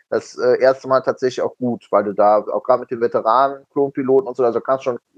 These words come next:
gute Sachen mitbauen. Das hat so, ist so eine Expertenliste, aber finde ich, äh, kannst auf jeden Fall schöne Sachen machen.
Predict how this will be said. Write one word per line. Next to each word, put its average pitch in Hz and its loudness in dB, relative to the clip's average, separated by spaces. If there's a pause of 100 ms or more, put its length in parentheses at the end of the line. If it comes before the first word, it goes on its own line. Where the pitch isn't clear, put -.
(120)
gute 127 -2
Sachen 104 4
mitbauen. 90 -4 (560)
Das 120 -6
hat 131 2
so, 123 -2
ist 120 -10
so 139 -10
eine 120 -2
Expertenliste, 151 -2
aber 127 2 (140)
finde 127 -10
ich, - -12
äh, 113 -12
kannst 127 -2
auf 117 0
jeden 120 -2
Fall 113 2
schöne 107 -2
Sachen 85 0
machen. 78 -8